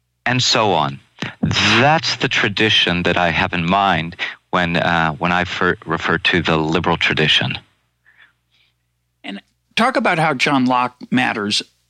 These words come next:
Speaker 2: uh, in general for that. You, you happen to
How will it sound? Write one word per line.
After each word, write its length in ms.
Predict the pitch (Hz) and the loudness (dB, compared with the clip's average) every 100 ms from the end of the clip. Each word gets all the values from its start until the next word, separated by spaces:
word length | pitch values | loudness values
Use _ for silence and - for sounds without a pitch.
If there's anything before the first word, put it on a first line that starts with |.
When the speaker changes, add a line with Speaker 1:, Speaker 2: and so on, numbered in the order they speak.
| - | -4
Speaker 2:
uh, 240 | 110 110 | -2 0
in 160 | 107 104 | 0 0
general 380 | - 113 110 - | 0 0 0 -2
for 200 | - 113 | -4 -2
that. 260 | 110 101 | -2 -2
You, 180 | - 117 | -2 -2
you 160 | 123 120 | 0 0
happen 400 | 139 120 113 98 | 0 -2 -2 0
to 240 | - 107 | 0 -2